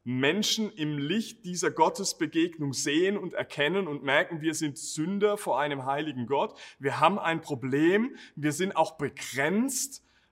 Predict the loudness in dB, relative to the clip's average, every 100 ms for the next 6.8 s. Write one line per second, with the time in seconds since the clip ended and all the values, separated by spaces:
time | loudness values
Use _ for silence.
0 | -2 0 2 2 0 -2 -2 2 2 0
1 | 0 2 4 4 6 6 6 0 -4 -4
2 | 0 0 2 0 -2 -6 -10 -10 -10 -10
3 | -10 0 2 2 0 -4 -4 -6 -8 -14
4 | -20 -10 -6 -2 0 0 -4 -6 2 4
5 | 6 4 0 -6 -8 -10 -12 -10 -2 2
6 | 2 2 -4 -4 -4 -6 -6 -10